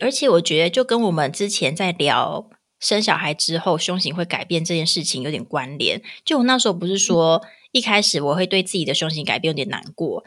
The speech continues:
Speaker 1: 但是后来就看到泌乳相关的医学名词啊，它就把怀孕之后的胸型的阶段称作为成熟期的乳房。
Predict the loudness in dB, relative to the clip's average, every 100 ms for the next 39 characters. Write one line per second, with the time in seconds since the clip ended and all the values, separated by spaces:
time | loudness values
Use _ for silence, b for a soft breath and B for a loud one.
0 | b -6 -2 0 2 2 0 0 2 6
1 | 6 6 4 2 0 -2 0 0 0 0
2 | -2 0 -2 -2 -6 -8 -6 -2 -2 -2
3 | -4 0 0 -2 -6 B B B -2 0
4 | 0 0 0 0 0 2 0 0 0 0
5 | -2 -4 -8 -12 -2 -2 2 2 2 2
6 | 0 0 -2 -2 -2 0 0 0 0 -2
7 | -4 -6 -8 -4 -2 0 0 2 -2 -2
8 | -2 -2 -4 -6 -6 -8 -8 -4 -4